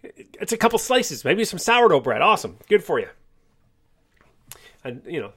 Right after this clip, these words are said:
arguably, it's good for you. Could be, uh, ju-, good for you is what I mean. Good for you. Have some,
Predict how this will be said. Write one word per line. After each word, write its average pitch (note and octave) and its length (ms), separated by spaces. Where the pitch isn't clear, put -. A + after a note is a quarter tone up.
arguably, F3 680
it's - 160
good D#3+ 180
for D#3+ 200
you. G#3 80
Could D3 140
be, - 160
uh, G#3 80
ju-, G3+ 160
good F#3+ 160
for - 120
you C#3+ 280
is B2 60
what A#2 80
I - 20
mean. B2+ 320
Good A#3 140
for D3 80
you. A2 80
Have E3+ 180
some, F3+ 140